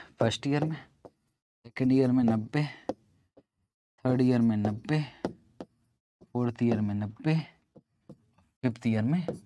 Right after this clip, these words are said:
वन ज़ीरो नाइन ज़ीरो। ठीक है, अब सुनना,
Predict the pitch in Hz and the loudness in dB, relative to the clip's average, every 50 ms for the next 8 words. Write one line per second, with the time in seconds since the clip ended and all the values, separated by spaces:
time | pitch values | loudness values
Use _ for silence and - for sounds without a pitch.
0 | - 101 - 107 107 104 104 92 - 107 107 135 180 185 143 107 - - - - | -12 -10 -6 -2 -2 -2 -2 -2 -4 -4 -2 -2 -2 -2 -4 -6 -12 -16 -18 -18
1 | - - - - - - - _ _ _ _ _ _ _ _ _ _ _ _ _ | -14 -14 -14 -14 -16 -20 -20 _ _ _ _ _ _ _ _ _ _ _ _ _
2 | _ _ _ _ _ _ _ _ _ _ _ _ _ _ 180 185 - 135 - _ | _ _ _ _ _ _ _ _ _ _ _ _ _ _ 0 0 0 -6 -18 _
3 | _ _ _ _ _ _ _ _ _ _ _ - 147 - - - 151 127 104 98 | _ _ _ _ _ _ _ _ _ _ _ -2 -2 -2 0 -2 -2 -2 -2 -4